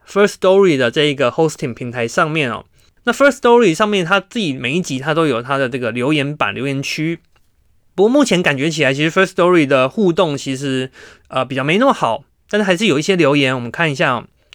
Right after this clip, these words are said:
那有一位是 Patty，好，Patty 也算是我们就从节目开始哦，自己的朋友，然后蛮早开始听的。他比较近的留言哦，一则是推荐，就是我们第七集，就是从，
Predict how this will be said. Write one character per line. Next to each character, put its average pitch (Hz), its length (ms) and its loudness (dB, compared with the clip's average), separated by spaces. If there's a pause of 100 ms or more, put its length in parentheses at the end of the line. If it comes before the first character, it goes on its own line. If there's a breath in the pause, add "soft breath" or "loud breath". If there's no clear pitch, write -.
(500 loud breath)
那 143 420 0
有 113 140 -8
一 131 60 -6
位 175 200 2
是 160 120 -4
Patty， 202 520 -6 (180)
好， 135 160 -2
Patty 254 300 2
也 147 100 2
算 226 200 0
是 233 140 0
我 196 60 2
们 135 160 -2
就 190 160 0
从 151 220 -4
节 139 120 -4
目 175 140 -4
开 156 200 -2
始 147 200 -8
哦， 113 100 -6
自 190 100 -6
己 165 80 -2
的 131 180 2
朋 143 260 -4
友， 139 240 2
然 120 80 -2
后 143 80 -2
蛮 139 160 -2
早 120 100 -4
开 139 140 -2
始 120 80 -6
听 156 260 -6
的。 147 220 0 (400 loud breath)
他 202 140 2
比 - 140 -14
较 131 100 0
近 226 180 -2
的 190 100 4
留 143 200 4
言 131 180 0
哦， 123 140 -2
一 165 100 -2
则 135 200 0
是 147 220 -4
推 156 220 -2
荐， 156 340 0 (300 loud breath)
就 156 100 -8
是 151 160 -4
我 131 60 -2
们 120 120 -6
第 220 160 -2
七 104 240 0
集， 117 440 -6 (260 soft breath)
就 - 80 -10
是 156 300 -2
从， 139 360 -6